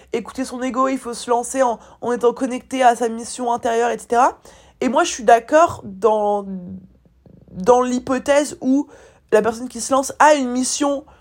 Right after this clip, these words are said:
profonde dès le début, mais en vrai, je pense que c'est rare. Je pense que ta mission, elle vient au fur et à mesure de tes années business,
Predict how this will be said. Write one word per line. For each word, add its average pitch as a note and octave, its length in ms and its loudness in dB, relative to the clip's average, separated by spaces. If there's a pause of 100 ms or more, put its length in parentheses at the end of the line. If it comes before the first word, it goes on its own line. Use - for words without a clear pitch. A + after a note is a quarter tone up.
(360)
profonde C4+ 800 0
dès G#3 160 0
le A#3 80 -2
début, A#3 360 -4 (240)
mais A3+ 180 0
en A3+ 120 6
vrai, B3 160 2
je E4+ 80 -4
pense F4 220 -4
que C#4 80 -6
c'est A#3+ 180 -2
rare. G#3+ 380 0 (340)
Je - 100 -12
pense E4 220 2
que D4 100 0
ta B3+ 200 2
mission, C4 500 -4 (260)
elle A3+ 200 2
vient C4+ 260 2
au A#3+ 140 -2
fur C#4+ 180 -6
et C#4+ 60 4
à C4+ 80 4
mesure B3+ 340 -6
de C4 60 -6
tes G#3+ 200 -6
années A#3 200 0
business, A#3 560 -4